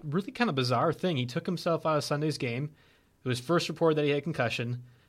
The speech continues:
Then Roethlisberger himself denies it. He practiced fully Wednesday.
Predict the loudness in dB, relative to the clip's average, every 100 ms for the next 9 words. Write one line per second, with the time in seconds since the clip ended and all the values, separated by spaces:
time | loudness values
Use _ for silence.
0 | 2 4 6 4 4 0 2 2 2 0
1 | 2 2 2 0 -2 -4 -6 -8 _ _
2 | _ _ -6 0 2 2 0 -4 -2 0
3 | 0 0 -2 -2 -2 -4